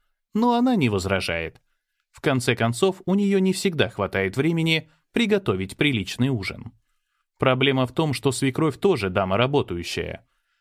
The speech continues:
Однако она неизменно находит возможность позаботиться о домашних.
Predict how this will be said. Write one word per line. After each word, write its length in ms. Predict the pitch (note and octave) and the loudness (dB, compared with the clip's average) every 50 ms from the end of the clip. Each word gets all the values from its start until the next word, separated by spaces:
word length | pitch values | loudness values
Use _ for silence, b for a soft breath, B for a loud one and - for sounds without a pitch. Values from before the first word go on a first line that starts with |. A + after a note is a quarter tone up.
| _ _ | _ _
Однако 600 | - A#2+ A#2+ B2 C3 C#3+ D3 C#3 B2 - C#3+ C#3 | 2 2 2 2 2 0 0 0 0 2 0 0
она 200 | D3+ E3+ F3+ D#3 | 2 2 0 0
неизменно 680 | B2 C3+ D#3+ F3 F#3 F3 C#3+ B2+ A2 G#2 F#2+ F#2 F#2+ G2 | 2 2 2 2 2 2 2 0 0 0 0 -2 -2 0
находит 440 | G2+ G#2+ G2+ - B2 A2 A2 A2 G#2+ | 0 0 0 0 -2 -2 0 -2 0
возможность 640 | A2+ A#2 A2+ A2+ D3 F3+ F#3+ E3 E3 F3 E3 - - | 0 0 0 0 0 0 0 0 0 -2 -2 -4 -2
позаботиться 760 | - A#3 G#3+ F#3 F#3 D3+ A#2+ G2+ F2+ F#2+ F#2+ - - B2+ A#2 | -2 0 2 2 2 2 2 0 0 0 -4 -2 0 0 2
о 40 | A#2 | 2
домашних. 720 | B2 C#3 C3+ C#3 A2+ F#2 - - - E2 C#2+ - - _ | 2 2 0 0 0 -2 -2 -4 -6 -8 -10 -12 -14 _